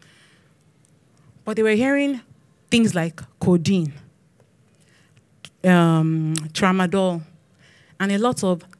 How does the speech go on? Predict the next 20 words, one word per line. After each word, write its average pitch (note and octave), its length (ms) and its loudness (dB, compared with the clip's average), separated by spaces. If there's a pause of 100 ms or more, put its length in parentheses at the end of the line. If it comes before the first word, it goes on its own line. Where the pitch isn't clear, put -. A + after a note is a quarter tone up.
(280)
harm-, A#3+ 440 4 (180)
harmful A#3+ 520 0
substances. F#3 920 -2 (960)
And, F#3+ 100 -4
you G3 100 -4
know, G#3 120 -2
this C4 260 -2
only A#3+ 260 0
leads A3+ 400 -2
to F#3 420 -6 (1800)
or A3 140 0
it A3+ 160 -4
could G#3 180 -2
lead A#3 340 0
to A3+ 140 2
a F#3+ 60 6
generation G#3 560 0
of F#3 160 -8
stressed, - 600 -4 (280)
depressed, - 640 -2